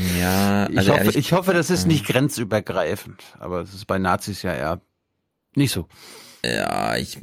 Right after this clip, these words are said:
Speaker 1: würde das gerne mal aus der Ecke da rauszerren, aus der Nazi-Ecke. Also der Bundeswehr und Polizei sind ja in Deutschland sehr große Sportförderer.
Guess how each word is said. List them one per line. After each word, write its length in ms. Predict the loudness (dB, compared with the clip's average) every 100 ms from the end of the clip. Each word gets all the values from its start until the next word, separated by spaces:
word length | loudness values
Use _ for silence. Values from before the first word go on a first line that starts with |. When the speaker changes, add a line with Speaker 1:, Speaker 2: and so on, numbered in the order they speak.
| -12
Speaker 1:
würde 220 | -6 -4
das 140 | -4 -6
gerne 220 | -6 -4
mal 60 | -6
aus 120 | -6
der 140 | -8
Ecke 180 | -8 -6
da 160 | -8 -8
rauszerren, 840 | -4 -4 -2 0 2 2 2 2
aus 120 | 2
der 80 | 2
Nazi-Ecke. 560 | 2 2 0 0 -2 -2
Also 180 | 0
der 260 | 2 2 0 -4
Bundeswehr 560 | -2 0 2 4 4 4
und 120 | 0
Polizei 380 | -2 2 2 2
sind 120 | 2
ja 60 |
in 60 | 0
Deutschland 360 | -2 -2 -2 -2
sehr 220 | 0 0
große 300 | 0 -2 -2
Sportförderer. 800 | -4 -4 -2 -2 0 0 0